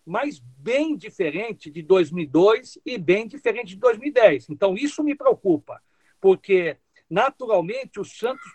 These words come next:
precisará fazer um exercício urgente, rápido, de uma acomodação da sua parte financeira, porque tudo será reduzido, a receita vai ser reduzida, tudo vai ter que ser adaptado. O, os clubes vão ter que se reinventar,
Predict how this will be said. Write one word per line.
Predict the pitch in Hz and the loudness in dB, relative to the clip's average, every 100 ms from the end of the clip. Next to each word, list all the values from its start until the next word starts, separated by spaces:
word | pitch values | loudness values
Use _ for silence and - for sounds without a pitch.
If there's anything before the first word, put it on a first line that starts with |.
| - | -18
precisará | 226 - 254 185 202 196 254 | -18 -14 -8 2 4 4 0
fazer | 262 226 226 | 0 -4 -4
um | 220 | -6
exercício | 214 175 196 - 185 170 - 165 - _ _ _ _ | -4 -2 -4 -6 -12 -12 -8 -8 -8 _ _ _ _
urgente, | - 294 262 113 196 269 196 - 120 | -2 -2 -2 -4 -6 -6 -12 -20 -20
rápido, | - - 240 - 190 135 131 | -14 -4 -2 -2 -10 -18 -18
de | 120 175 | -10 -8
uma | 208 | -6
acomodação | 208 214 214 226 214 - - 208 240 | -4 -4 -4 -2 -4 -6 -6 -6 -6
da | 254 | -10
sua | - 269 | -6 -6
parte | - 262 - | -4 -6 -8
financeira, | 262 302 285 269 226 123 - _ _ _ | -12 -10 -10 -6 -6 -6 -14 _ _ _
porque | 185 185 226 220 _ _ - | -8 -6 -6 -6 _ _ 2
tudo | 349 381 302 | 4 4 -2
será | - 247 269 | -6 -6 -4
reduzido, | 233 277 269 170 240 135 | -6 -8 -12 -12 -10 -10
a | 135 | -6
receita | 185 185 - 262 262 | -6 -4 -2 -2 -2
vai | 240 220 | -4 -4
ser | 220 | -4
reduzida, | 202 220 269 165 254 247 202 220 - _ _ _ _ _ | -6 -8 -10 -16 -16 -8 -2 -2 -2 _ _ _ _ _
tudo | 330 392 196 403 143 | 6 6 4 -8 -8
vai | 160 208 | -6 -6
ter | 226 254 | -8 -18
que | - | -14
ser | 254 | -10
adaptado. | 269 285 277 _ 240 190 - 135 | -6 -6 -6 _ -4 -2 -4 -12
O, | 190 208 214 | -14 -14 -14
os | 202 | -18
clubes | - 240 294 | -14 -12 -8
vão | 277 - | -6 -8
ter | 294 | -10
que | - | -10
se | 285 | -8
reinventar, | 294 285 302 302 320 294 - 160 113 | -4 -2 -2 0 -4 0 4 2 0